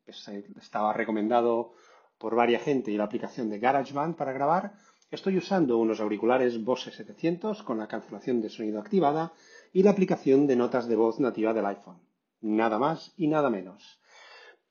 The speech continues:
Creo que funciona mejor. No sé qué opináis, ya me lo dejaréis en, en los comentarios y ya, ya me diréis qué os parece. Antes de entrar en el tema de hoy, de qué es la inteligencia artificial,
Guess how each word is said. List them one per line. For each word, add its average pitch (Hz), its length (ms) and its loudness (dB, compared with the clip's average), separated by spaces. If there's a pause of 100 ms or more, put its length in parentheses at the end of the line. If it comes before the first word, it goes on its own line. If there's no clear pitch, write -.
(100)
Creo 226 320 6
que 175 100 -6
funciona 156 340 0
mejor. 139 520 2
No 135 160 -4
sé 120 160 -6
qué - 80 -4
opináis, 123 440 0
ya 110 160 -6
me 113 100 0
lo 113 100 0
dejaréis 113 480 0
en, 101 480 -4
en 104 100 -10
los 101 140 -10
comentarios 165 760 2
y 117 80 -6
ya, 101 460 -8 (160)
ya 123 160 -2
me 110 80 -2
diréis 107 420 -4 (300)
qué - 100 -2
os 123 100 2
parece. - 520 -16 (920)
Antes 160 220 6
de 170 60 4
entrar 156 160 6
en 147 80 8
el 131 60 2
tema 135 200 4
de 127 140 6
hoy, 185 180 4
de 113 300 0
qué 131 200 2
es 120 120 -4
la 110 80 -2
inteligencia 107 420 -6
artificial, 143 600 -2